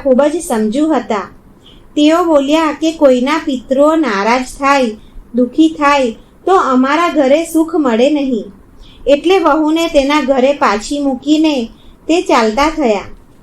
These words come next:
હવે વહુના સાસુ સસરા કહે છે કે, "બેટા, તમે કેમ પાછા આવ્યા?" તો વહુએ બધી વાત સમજાવી અને કહેવા લાગી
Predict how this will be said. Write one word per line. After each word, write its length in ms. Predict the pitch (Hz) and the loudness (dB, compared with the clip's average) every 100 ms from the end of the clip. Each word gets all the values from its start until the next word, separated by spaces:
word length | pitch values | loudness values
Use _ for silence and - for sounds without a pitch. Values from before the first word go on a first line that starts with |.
| - - - - | -20 -20 -8 0
હવે 280 | 277 359 | 2 2
વહુના 540 | 359 311 302 311 330 339 | 2 2 2 0 0 -2
સાસુ 420 | 330 226 233 302 | 0 0 0 -2
સસરા 420 | 311 277 285 294 | -2 -2 0 0
કહે 360 | 311 269 285 277 | 0 0 0 0
છે 240 | 311 320 | 0 -2
કે, 180 | 320 349 | -2 -2
"બેટા, 600 | 254 226 214 262 330 359 - - - - 277 | 0 0 0 0 -2 -6 -20 -20 -20 -10 -2
તમે 220 | 285 370 | 0 0
કેમ 400 | - 269 330 415 | 0 -2 0 0
પાછા 340 | 381 330 339 | 0 -2 0
આવ્યા?" 380 | 285 247 233 202 180 - - - - - - - 349 | 0 2 0 -2 -8 -18 -20 -20 -20 -20 -20 -6 0
તો 140 | 370 | 2
વહુએ 460 | 330 311 302 320 339 | 2 2 0 0 0
બધી 380 | 277 226 330 | 0 2 0
વાત 340 | 262 214 233 302 | 2 0 0 -4
સમજાવી 800 | 302 254 254 269 247 254 277 285 - - - - | -4 0 0 2 0 -2 -6 -12 -18 -20 -10 -2
અને 220 | 311 381 | 0 2
કહેવા 460 | 392 285 254 262 | 0 0 2 0
લાગી 540 | 294 262 233 269 302 | 0 0 -2 -2 -4